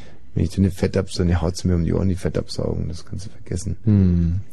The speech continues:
Speaker 1: Also es müsste irgendwie schon was, wie so eine Arschtarnhose müsste schon sein.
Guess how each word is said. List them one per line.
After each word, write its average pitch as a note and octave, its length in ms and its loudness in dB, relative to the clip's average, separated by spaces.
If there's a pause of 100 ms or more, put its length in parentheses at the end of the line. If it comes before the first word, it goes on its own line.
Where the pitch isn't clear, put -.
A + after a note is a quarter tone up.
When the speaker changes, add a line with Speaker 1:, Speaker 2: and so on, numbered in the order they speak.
(100)
Speaker 1:
Also F2+ 180 2
es F#2+ 60 4
müsste G#2 300 4
irgendwie A2 380 4
schon A#2 240 4
was, A2+ 340 0
wie F#2+ 160 0
so F#2+ 140 4
eine G2+ 260 4
Arschtarnhose E2+ 840 -2
müsste F2 240 -4
schon F#2 240 0
sein. E2+ 400 0